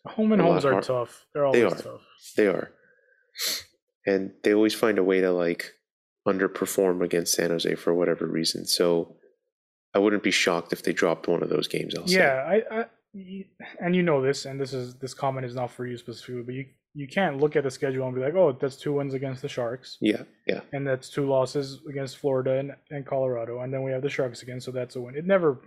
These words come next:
Speaker 1: <laughs> it never works out that way, obviously.
Speaker 2: Right.
Speaker 1: Um, but, you know, Seattle's coming up. Chicago is a tire fire. The one, obviously, that
Speaker 2: Well, the Chicago just slapped around Anaheim.
Speaker 1: They,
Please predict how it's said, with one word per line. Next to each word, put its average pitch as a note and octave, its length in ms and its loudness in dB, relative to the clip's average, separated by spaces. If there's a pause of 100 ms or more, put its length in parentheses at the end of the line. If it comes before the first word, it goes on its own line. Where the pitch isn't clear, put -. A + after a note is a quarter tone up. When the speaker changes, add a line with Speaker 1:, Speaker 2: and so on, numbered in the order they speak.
(140)
Speaker 1:
<laughs> - 220 -14
it D3+ 60 -10
never C3 280 -4
works - 400 -6
out C#3 140 -2
that B2 160 -2
way, A#2+ 160 -6
obviously. B2+ 560 -12 (340)
Speaker 2:
Right. - 300 0
Speaker 1:
Um, C3 360 -4 (300)
but, D3+ 300 2 (1200)
you D3+ 100 -6
know, C3 180 -2
Seattle's D3+ 540 2
coming E3+ 280 0
up. E3 160 2
Chicago C#3+ 560 2
is D3+ 80 -2
a D3+ 60 -14
tire D3+ 300 2
fire. D3 500 0 (880)
The D3 120 2
one, F3 320 6
obviously, D3 500 2
that C3 260 2 (500)
Speaker 2:
Well, G#2+ 100 4
the G#2 80 6
Chicago G#2+ 480 4
just F#2 220 -2 (220)
slapped - 640 2
around F#2 280 2
Anaheim. F2 600 0 (120)
Speaker 1:
They, F3 140 -2